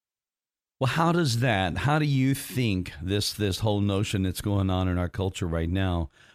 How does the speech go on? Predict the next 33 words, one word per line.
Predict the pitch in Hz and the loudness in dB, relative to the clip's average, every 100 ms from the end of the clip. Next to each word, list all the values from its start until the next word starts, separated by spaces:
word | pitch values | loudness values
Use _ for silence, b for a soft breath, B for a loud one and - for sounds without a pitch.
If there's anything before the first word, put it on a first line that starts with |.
| - | -4
about | 92 92 85 | -2 -2 -2
gender, | 87 110 107 85 78 _ _ | -2 0 0 -2 -6 _ _
when | 104 101 | -2 -2
suddenly | - 117 120 117 | 0 0 2 0
we | 104 113 127 | 0 0 0
are | 131 | 0
being | 98 110 117 | 0 0 0
told | 117 - 98 78 67 - b b b b | -2 -2 -2 -2 -6 -10 b b b b
after | 90 98 - 104 101 95 107 _ _ | -2 -2 -2 0 0 -2 -6 _ _
after | 101 110 - 98 | -2 -2 -2 -2
millennia | 104 110 139 151 123 92 80 92 104 - | 0 0 2 2 2 2 2 0 -2 -4
of | 92 92 | -4 -2
life. | 98 107 120 92 82 - - _ _ _ - | -2 0 0 0 -4 -8 -18 _ _ _ -4
And, | 101 104 104 95 | 0 0 0 -2
you | 110 113 | 0 0
know, | 107 | 2
they | 104 107 | 0 0
say, | - 101 | 0 -2
"Follow | 92 107 113 117 | 0 0 0 0
the | 92 | -2
science." | - 117 110 95 90 - | -2 0 0 0 0 -2
Well, | 95 101 | -2 0
you | 95 90 | 0 0
look | 101 | -2
at | 78 | -2
the | 80 | -4
science, | - 110 101 98 - B B B B - | -2 0 0 0 -2 B B B B -6
and | 90 92 | -2 0
we | 101 | 0
know | 104 101 | 0 0
that | 101 | -2
God | 76 92 101 | -2 -2 0
made | 104 104 101 90 | 0 0 0 -4